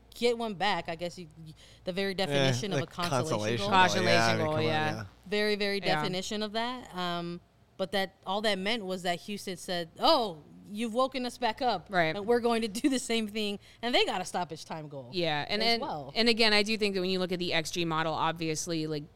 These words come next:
Speaker 3: everybody knows it doesn't account for finishing, or it does in its own way. Um, and, and so I, I think that, yeah, th-, I think that if you look at that combined with the shots versus shots on target ratio, you can fully understand actually how Chicago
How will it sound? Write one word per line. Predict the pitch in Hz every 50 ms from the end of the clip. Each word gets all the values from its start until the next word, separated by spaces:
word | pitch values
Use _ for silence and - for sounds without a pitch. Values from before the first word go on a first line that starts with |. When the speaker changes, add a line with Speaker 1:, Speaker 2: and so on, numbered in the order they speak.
| _ _ _ _ - -
Speaker 3:
everybody | 147 196 190 180 170 165 160 156 156
knows | 160 160 160 151 147 147 143
it | 156 165
doesn't | 160 165 160 156 160 156 147 139 - -
account | - 160 - - 160 151 - -
for | 170 156
finishing, | - 156 151 151 151 - 190 196
or | 233 269
it | 254 190
does | 202 190 180 160 160 170
in | 160
its | 156 147 -
own | 151 147 147
way. | 147 147 139 143 147 160 180 - - - - - - -
Um, | 180 185 175 160 143 139 139 135 - - - -
and, | 175 175 175
and | 156 170 180 180
so | - - 180
I, | 170 165 165 -
I | 160 165
think | - 185 185 170 170
that, | 170 156
yeah, | 147 147 117 101
th-, | - 101 151 165 165 175 170 -
I | 131 160 160
think | - 180 175
that | 175 170 135
if | 185 165
you | 180 180
look | 175 185 185
at | 208 180 -
that | 170 151 143 -
combined | - 180 175 160 156 160 165 160 160
with | 160 156 156 -
the | -
shots | 151 - - 175 165 160 151 -
versus | 165 165 147 - 156 -
shots | - 165 156 147 156
on | 151 151
target | 143 147 151 151 143 139 107
ratio, | 139 143 147 143 - 160 147 143 139 139 147 - - - - - -
you | 190 180
can | 185 175
fully | 170 - - 269 294 294 254 208
understand | 175 160 151 151 - 165 147 139
actually | 127 131 135 - - 160 143
how | 139 147 156 151
Chicago | - - 170 - 180 170 170 165 165 160 160